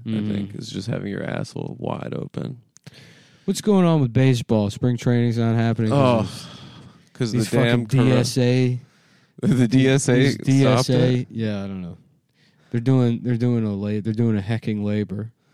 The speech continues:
Speaker 2: Oh my God. Well, I know that Bernie was trying to save, uh, the minors. I think they were trying to end minor league baseball.
Speaker 1: Oh, really?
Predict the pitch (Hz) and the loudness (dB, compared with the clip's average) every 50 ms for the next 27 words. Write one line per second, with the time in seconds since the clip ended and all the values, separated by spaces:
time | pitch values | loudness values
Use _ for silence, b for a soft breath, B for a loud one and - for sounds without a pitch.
0 | _ _ _ _ _ - - - - - - - - - - - 76 71 64 60 | _ _ _ _ _ -12 -10 -8 -8 -8 -10 -14 -14 -14 -12 -12 -10 -10 -12 -12
1 | 65 - - - _ _ _ _ _ b b b b b b b b b - 127 | -14 -16 -18 -20 _ _ _ _ _ b b b b b b b b b 0 0
2 | 131 131 139 147 160 175 185 190 151 120 - - - 110 113 123 123 123 135 143 | 2 2 2 2 0 0 0 0 0 0 -2 -4 -8 -8 -2 0 0 0 0 0
3 | 131 120 110 - - - 117 110 107 101 104 - - - 113 113 113 107 107 104 | 0 -2 -4 -4 -4 -4 -2 -2 -2 -6 -8 -8 -4 0 0 2 2 0 -2 -4
4 | 92 95 - - 127 - _ _ _ _ - 110 107 104 67 67 - - - - | -6 -10 -14 -14 -14 -14 _ _ _ _ -4 -2 -2 -2 -2 -4 -6 -6 -8 -12
5 | 113 113 _ _ _ _ - - 110 110 107 104 104 104 104 107 107 98 - - | -14 -18 _ _ _ _ -14 -12 -10 -8 -8 -8 -6 -6 -6 -6 -6 -8 -10 -10
6 | - - - - - _ _ _ _ _ _ b b b b b b b b b | -12 -14 -16 -18 -20 _ _ _ _ _ _ b b b b b b b b b
7 | b b b b b b b _ _ _ _ _ - _ _ - 110 110 110 107 | b b b b b b b _ _ _ _ _ -20 _ _ -20 -16 -14 -14 -10
8 | 101 113 110 101 - 113 113 107 98 - - 101 101 101 101 95 - 104 101 98 | -8 -6 -6 -6 -6 -8 -8 -8 -8 -6 -6 -8 -8 -8 -10 -12 -10 -8 -6 -6
9 | 98 98 98 95 95 98 95 - - 95 107 104 - - - - - - 120 113 | -6 -6 -6 -8 -8 -8 -10 -8 -10 -8 -8 -10 -12 -12 -10 -10 -10 -10 -12 -16
10 | _ _ _ - - 117 110 110 110 110 113 117 117 120 120 123 | _ _ _ -6 -2 0 2 2 2 2 2 2 2 0 0 -2